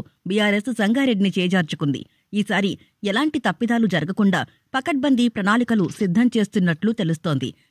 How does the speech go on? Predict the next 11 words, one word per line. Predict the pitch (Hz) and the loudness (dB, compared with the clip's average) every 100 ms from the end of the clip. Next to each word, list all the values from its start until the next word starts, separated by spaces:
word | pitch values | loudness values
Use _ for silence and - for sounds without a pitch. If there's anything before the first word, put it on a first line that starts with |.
| - | -8
గత | 196 214 | -4 0
ఎన్నికల్లో | 202 277 302 220 202 370 _ _ | 0 0 0 2 2 -2 _ _
కాంగ్రెస్ | 254 269 311 330 285 | -2 0 0 -2 0
నుంచి | 254 262 214 | 0 0 0
జగ్గారెడ్డి | 196 196 262 247 190 214 | 0 0 0 0 0 0
విజయం | 185 180 233 233 | 0 2 2 2
సాధించగా | 226 165 185 208 185 196 135 _ _ 170 | 0 0 0 0 0 -2 -2 _ _ -4
బీఆర్ఎస్ | 220 240 208 220 | 0 0 0 -2
అభ్యర్థి | 180 160 202 180 185 - _ - | -2 -2 0 0 -4 -6 _ -4
చింతా | 277 277 269 | -2 0 -2
ప్రభాకర్ | 202 170 196 - 160 | -2 0 0 0 -4